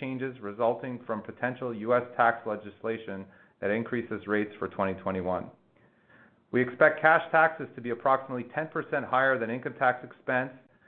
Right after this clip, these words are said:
due to less availability of tax attributes and loss carryforwards, as well as the impacts of bonus depreciation previously taken.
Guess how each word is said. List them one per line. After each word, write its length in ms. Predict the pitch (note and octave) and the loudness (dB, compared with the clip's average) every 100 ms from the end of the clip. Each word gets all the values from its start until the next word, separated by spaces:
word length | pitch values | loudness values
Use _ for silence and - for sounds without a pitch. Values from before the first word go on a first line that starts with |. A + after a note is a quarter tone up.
| _ - | _ -12
due 120 | C3 B2+ | -10 -8
to 120 | A2+ | 0
less 180 | A2+ D3 D3+ | 4 4 4
availability 580 | C#3 C#3+ B2+ C3 C3 | -4 -2 -2 -4 -2
of 140 | A#2+ - | -4 0
tax 280 | A#2 A#2+ - | 0 2 2
attributes 540 | B2 B2+ B2 B2 B2+ | 2 2 -6 -10 -10
and 100 | A#2+ | -8
loss 260 | G#2+ A2 A#2+ | 0 0 0
carryforwards, 640 | C3 B2 A#2+ B2 A#2+ B2 A#2+ - _ _ - | 0 0 -2 -2 -2 -2 -4 -16 _ _ -8
as 100 | G#2 A2 | -8 2
well 200 | A#2+ C3+ | 4 4
as 100 | C3 | 0
the 160 | G#2 | -6
impacts 500 | A#2+ C3 - A#2 - | -6 -6 2 2 2
of 120 | G#2+ F#2+ | -4 -2
bonus 260 | A#2 B2 - | -2 -2 -8
depreciation 800 | A2 A#2 A2 - A2+ A2+ A#2+ G#2+ _ | -10 -8 -8 -8 -8 -8 -10 -10 _
previously 500 | - A2+ A2+ A2+ A#2 A2 | -10 -4 -4 -4 -8 -4
taken. 320 | G#2 G2 G2+ | -4 -4 -6